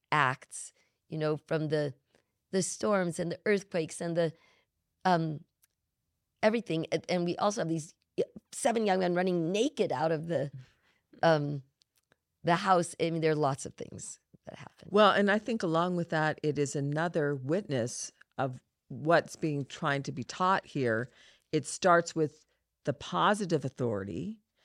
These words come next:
Speaker 2: the fact that Paul's saying, "Look, we need to have these covenants done properly with the
Speaker 1: Yes.
Speaker 2: proper priesthood." And then we have this other example right after of someone trying to do the same thing
Speaker 1: Exactly.
Speaker 2: without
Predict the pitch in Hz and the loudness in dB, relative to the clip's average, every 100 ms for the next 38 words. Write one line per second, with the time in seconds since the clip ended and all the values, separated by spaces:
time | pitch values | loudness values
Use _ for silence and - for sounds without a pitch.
0 | _ _ 156 - 160 156 - 143 123 - | _ _ -6 0 0 0 -2 -2 -2 -4
1 | 180 156 160 - 156 135 135 151 180 165 | 2 2 2 0 -2 -2 -4 -4 -4 -4
2 | 147 147 160 151 151 147 143 151 135 - | -4 -2 -2 -4 -6 -6 -4 -4 -6 -6
3 | 165 156 147 120 - 147 135 131 - 147 | -6 -4 -4 -6 -6 -4 -4 -8 -6 -2
4 | 151 170 147 135 131 - - - 147 143 | -2 -2 -4 -4 -6 -10 -12 -6 -4 -4
5 | 139 - - 185 - - 135 107 117 _ | -8 -10 -6 -6 -6 -4 -4 -4 -8 _
6 | - - _ - 151 156 156 147 147 147 | -20 -20 _ -4 0 2 0 -2 -2 -2
7 | 147 143 139 - _ - 160 170 165 143 | 0 -2 -2 -8 _ 0 2 2 0 0
8 | 156 139 143 135 139 135 151 233 285 175 | -2 -2 -2 -2 -2 -2 -2 -4 -4 -2
9 | 139 139 - - - - 156 139 185 165 | -2 -2 -8 -20 -20 0 0 2 0 2
10 | 147 143 - 170 151 170 202 208 185 190 | 0 -2 -6 0 4 4 2 -2 0 0
11 | 175 165 175 156 151 160 147 139 107 143 | 0 -2 -2 -2 -2 -2 -2 -6 -8 -4
12 | 135 143 - - 156 165 160 147 - | 0 0 -4 -2 2 4 4 0 -6